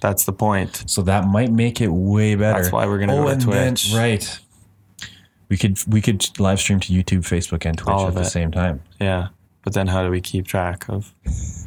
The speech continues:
Speaker 2: That's where we need a producer.
Speaker 1: Yeah.
Speaker 2: Unless that's another thing where it's like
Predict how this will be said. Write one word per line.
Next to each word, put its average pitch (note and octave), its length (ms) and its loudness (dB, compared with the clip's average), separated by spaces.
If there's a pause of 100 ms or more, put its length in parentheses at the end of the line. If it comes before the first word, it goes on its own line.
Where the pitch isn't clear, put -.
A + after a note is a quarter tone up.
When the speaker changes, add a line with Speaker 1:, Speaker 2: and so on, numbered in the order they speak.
(260)
Speaker 2:
That's F2 340 0
where D#2+ 140 0
we D2 140 -2
need - 180 -6
a - 20 -14
producer. - 560 -6 (100)
Speaker 1:
Yeah. F#2+ 460 0 (680)
Speaker 2:
Unless A2 480 4
that's A#2 320 2
another A#2+ 380 4
thing A#2 380 2
where G#2+ 160 4
it's G#2 220 0
like G2+ 400 0